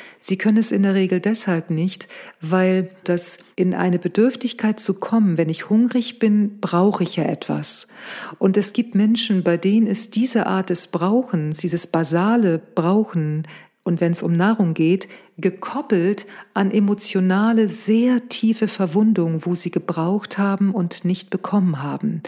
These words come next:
Und dann versuchen sie innerhalb eines inneren Schutzprogramms nicht an diese Art von Brauchen zu kommen. Und die können dann nicht warten, bis sie hungrig sind. Und ich finde das so wichtig, dass wir anfangen,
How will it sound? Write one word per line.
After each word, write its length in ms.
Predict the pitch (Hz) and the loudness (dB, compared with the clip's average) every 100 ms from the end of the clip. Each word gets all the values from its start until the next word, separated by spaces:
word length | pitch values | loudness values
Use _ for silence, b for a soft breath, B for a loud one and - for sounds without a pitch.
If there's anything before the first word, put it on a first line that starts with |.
| B B B B | B B B B
Und 200 | 185 185 | 0 2
dann 100 | 180 | 0
versuchen 560 | - 180 233 254 269 | 0 -2 0 0 2
sie 240 | 220 190 185 | 0 0 0
innerhalb 480 | 190 190 185 175 180 | 2 2 2 0 0
eines 380 | 175 170 175 | 0 0 0
inneren 400 | 190 208 196 175 | 2 2 2 0
Schutzprogramms 1040 | 170 - 277 - - 165 - 165 170 202 - B B B | 0 0 -2 -4 -4 -4 -2 0 2 2 0 B B B
nicht 460 | 180 208 262 - - | 2 4 2 -2 0
an 180 | 190 190 | 2 2
diese 380 | 208 226 196 | 2 2 -2
Art 240 | 175 185 185 | -4 -4 -6
von 480 | - 175 170 170 170 B B - | -2 0 2 0 -4 B B -4
Brauchen 520 | 175 175 202 - 196 | 0 2 2 2 -2
zu 180 | 196 180 | -2 -4
kommen. 500 | - - 214 156 147 | -2 0 2 0 -4
Und 140 | 151 | -6
die 140 | 160 - | -8 -8
können 260 | - 233 226 | 0 2 4
dann 220 | 196 185 | 4 4
nicht 340 | 220 220 - - | 4 0 -14 -14
warten, 440 | 147 175 180 180 175 | -6 -4 -2 -2 -2
bis 140 | 170 | -2
sie 100 | 185 | -4
hungrig 420 | 160 180 151 139 | -2 -4 -4 -8
sind. 400 | - 220 202 - B B B B B | -6 -6 -8 -12 B B B B B
Und 120 | 175 | -4
ich 140 | 185 | -4
finde 200 | - 196 | -2 0
das 280 | 196 190 - | 0 -2 0
so 240 | 214 226 202 | 2 2 2
wichtig, 400 | 208 - 175 - | 0 0 -6 -2
dass 240 | 165 - | -4 -2
wir 160 | 160 180 | 0 2
anfangen, 640 | 196 220 - 180 175 | 2 2 0 0 0